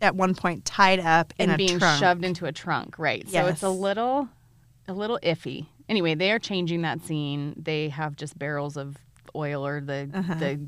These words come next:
Speaker 2: cartoon goop or
Speaker 1: Explosives.
Speaker 2: whatever it
Speaker 1: Right.
Speaker 2: is sitting in the trunk of the car. And now Jessica Rabbit is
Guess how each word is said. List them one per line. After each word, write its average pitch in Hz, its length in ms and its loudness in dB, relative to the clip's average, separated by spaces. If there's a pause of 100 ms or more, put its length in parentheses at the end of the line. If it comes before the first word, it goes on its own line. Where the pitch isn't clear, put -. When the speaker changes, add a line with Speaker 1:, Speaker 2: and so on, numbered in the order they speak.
(240)
Speaker 2:
cartoon 165 480 2
goop 165 260 2
or - 20 0
Speaker 1:
Explosives. 160 220 2
Speaker 2:
whatever 151 360 2
it 147 40 4
Speaker 1:
Right. 151 100 4
Speaker 2:
is 147 280 2
sitting 160 320 0
in 151 140 -2
the 151 140 -2
trunk 151 260 -4
of 156 60 -4
the 156 80 -6
car. 151 280 0
And 165 220 0
now 160 420 2
Jessica 208 400 -4
Rabbit 170 400 0
is 151 480 -6